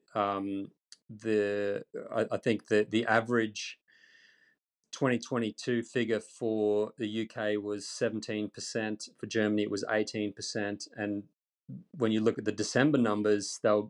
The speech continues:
both the U K and Germany were thirty-three percent all, of all new car sales fully electric. Um, so that, that curve is, is starting to turn upwards very quickly. And, um, I think the other thing,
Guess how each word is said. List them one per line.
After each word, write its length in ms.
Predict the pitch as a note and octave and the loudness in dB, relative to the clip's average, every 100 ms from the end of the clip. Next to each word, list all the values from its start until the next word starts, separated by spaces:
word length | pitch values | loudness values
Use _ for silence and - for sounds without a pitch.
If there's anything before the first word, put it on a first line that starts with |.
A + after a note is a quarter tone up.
| C4 A#3 C3+ | -8 -14 0
both 220 | A2+ G#2 | 0 2
the 80 | G#2+ | -2
U 180 | A2 A2 | -4 -4
K 260 | A2 G#2 | -6 -4
and 140 | G#2 G2 | -4 -4
Germany 400 | G#2 G#2 G#2 G2 | -4 -2 -4 -4
were 180 | G2+ | -4
thirty-three 540 | G2 - G#2 G2+ - G2+ | -4 0 0 0 -2 -4
percent 480 | - - G#2+ G#2 - _ _ _ _ _ | -4 -8 -4 -6 -8 _ _ _ _ _
all, 300 | - G#2+ G#2 - - | -2 0 0 -4 -4
of 200 | G2+ B2 | -2 0
all 140 | A2 | 0
new 180 | G#2 G2 | 0 -2
car 240 | - G2 | -2 -2
sales 400 | F#2+ G#2+ G2 F#2+ | -2 -2 -2 -4
fully 320 | - - G#2+ | -8 -6 -4
electric. 600 | G2 G2 G2 - G#2+ - - - | -2 -4 -4 -4 -6 -8 -18 -8
Um, 220 | G#2+ G2+ | -6 -6
so 320 | - G#2+ G#2 G2 _ _ _ _ _ | 0 4 4 0 _ _ _ _ _
that, 220 | A#2+ B2 _ _ _ _ | 2 2 _ _ _ _
that 220 | B2+ B2+ - | 2 2 2
curve 380 | C3+ B2 A#2+ - | 4 6 4 0
is, 320 | - G#2+ - - | -10 -10 -12 -10
is 180 | A2+ - | -10 -6
starting 340 | A#2 A2+ A2 | -2 -2 -2
to 100 | G#2 | -8
turn 280 | G#2+ A#2 G#2 G#2+ | -10 -8 -8 -6
upwards 380 | G#2+ - G#2 G2 | -8 -8 -12 -2
very 300 | A2 G#2+ G#2 | 2 4 2
quickly. 600 | - A2 A2+ G2+ G2 - | -2 -2 -2 -4 -4 -8
And, 320 | G#2 G2+ G2+ G#2+ | -10 -10 -6 -2
um, 380 | G#2 G2+ G2+ G2+ - - _ - | -2 -4 -14 -20 -20 -20 _ -6
I 60 | - | 0
think 300 | D3 C#3+ - | 2 2 -2
the 120 | B2+ | 2
other 180 | C3 D3 | 4 4
thing, 320 | - C3 A#2 | 0 -2 -2